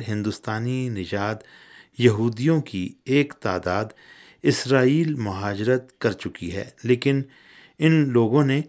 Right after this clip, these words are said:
ہندوستان میں اپنے رشتہ داروں سے رابطہ بحال کر رکھا ہے۔ موساد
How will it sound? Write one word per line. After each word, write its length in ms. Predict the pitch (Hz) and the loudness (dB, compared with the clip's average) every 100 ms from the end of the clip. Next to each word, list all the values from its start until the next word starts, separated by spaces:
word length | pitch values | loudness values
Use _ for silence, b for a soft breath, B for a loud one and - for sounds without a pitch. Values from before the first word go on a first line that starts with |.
| b b b - | b b b 0
ہندوستان 540 | 139 131 131 - 135 160 | 2 4 2 2 0 2
میں 160 | 156 | 2
اپنے 280 | 139 - 127 | 0 0 0
رشتہ 280 | 113 - 95 | 0 -4 -4
داروں 300 | 92 98 120 | -4 -2 -4
سے 180 | 120 92 | -2 0
رابطہ 360 | 90 87 - | 0 -2 -6
بحال 520 | 104 90 90 90 90 - _ _ - | -6 -6 -4 -4 -4 -8 _ _ -8
کر 160 | 117 | -6
رکھا 420 | 90 - - 98 101 | -6 -10 -8 -6 -6
ہے۔ 100 | - - _ _ _ _ | -8 -12 _ _ _ _
موساد 480 | 110 107 - 110 | -4 -4 -4 -2